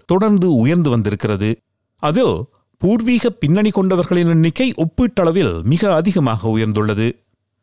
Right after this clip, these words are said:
அமெரிக்கா, கனடா மற்றும் நியூசிலாந்து போன்ற நாடுகளுடன் ஒப்பிடுகையில்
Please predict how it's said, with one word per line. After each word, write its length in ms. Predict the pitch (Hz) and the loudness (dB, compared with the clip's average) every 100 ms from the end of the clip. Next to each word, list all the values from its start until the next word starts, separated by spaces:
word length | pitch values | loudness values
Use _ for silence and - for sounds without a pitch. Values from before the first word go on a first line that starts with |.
| _ | _
அமெரிக்கா, 460 | 170 214 240 - 240 233 | -2 0 0 -2 -2 -2
கனடா 360 | 196 185 185 208 | -2 -2 0 0
மற்றும் 340 | 185 - 143 | 0 0 0
நியூசிலாந்து 540 | 101 151 202 208 208 202 | 2 0 0 2 2 0
போன்ற 200 | 190 175 | 0 0
நாடுகளுடன் 640 | 160 156 151 165 160 160 143 | 0 0 0 0 2 2 0
ஒப்பிடுகையில் 640 | 123 - 139 156 202 123 | 0 -2 0 2 2 0